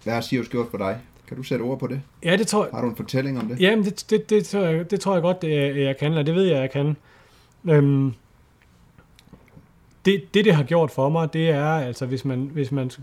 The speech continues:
Speaker 2: skal starte på det sådan rent konkrete plan, og så bagefter tage det lidt mere mentale, altså, på det konkrete plan, vil jeg nok våge den påstand, at det er Sirius, der har skudt min karriere som naturfotograf i gang.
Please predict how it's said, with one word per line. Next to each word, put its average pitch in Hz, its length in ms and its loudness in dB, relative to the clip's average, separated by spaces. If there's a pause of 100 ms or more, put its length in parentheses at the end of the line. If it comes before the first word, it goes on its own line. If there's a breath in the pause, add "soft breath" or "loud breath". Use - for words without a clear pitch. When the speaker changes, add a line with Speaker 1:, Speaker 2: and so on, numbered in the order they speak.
(160)
Speaker 2:
skal - 220 -8
starte 180 360 4
på 151 60 2
det 139 100 2
sådan 160 160 0
rent 160 200 2
konkrete 151 440 0
plan, 147 240 -2
og 135 80 -4
så 143 80 -4
bagefter 151 340 0
tage 147 160 -2
det 143 100 0
lidt 143 140 0
mere 147 120 2
mentale, 139 480 2
altså, 127 180 -4
på 139 160 -2
det 139 100 0
konkrete 147 460 0
plan, 147 460 2 (520 loud breath)
vil 143 120 4
jeg 147 80 6
nok 156 220 2
våge 170 220 4
den 170 140 2
påstand, 156 520 2
at 151 180 -8
det 135 100 2
er 131 40 0
Sirius, 135 540 2
der 143 100 -4
har 123 140 -2
skudt - 380 -4
min 135 180 2
karriere 135 720 2 (280 loud breath)
som 123 420 -2 (580)
naturfotograf 143 840 0
i 170 80 -8
gang. 123 240 -4